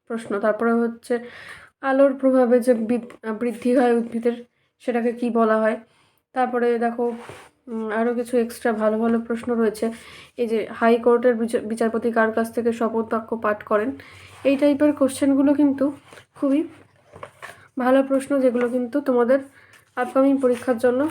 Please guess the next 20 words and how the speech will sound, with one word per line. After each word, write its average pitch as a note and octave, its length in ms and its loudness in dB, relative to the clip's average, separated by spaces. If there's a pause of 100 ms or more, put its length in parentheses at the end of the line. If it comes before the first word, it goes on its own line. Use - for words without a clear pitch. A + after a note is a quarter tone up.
(140)
খুবই A#3+ 220 -2
গুরুত্বপূর্ণ G#3+ 600 -2
হবে। F3 220 -4 (1500)
দেখো, C#4 300 4 (420)
তারপরে D4 400 2
এখানেও C#4+ 320 2
আরও C4+ 220 4
কিছু C#4 320 -2 (240)
প্রশ্ন C4 280 -6
তোমাদেরকে C4 420 0
বলে A#3 220 2
দিচ্ছি। A#3 400 -6 (460)
এই A#3+ 100 0
দেখো, A#3 260 -2
আহ, A3 880 -6
রিসেন্ট C4+ 460 2
যে D4 80 2
কারেন্ট B3+ 340 2
অ্যাফেয়ার্স, B3+ 380 0
সে-, A#3+ 240 -8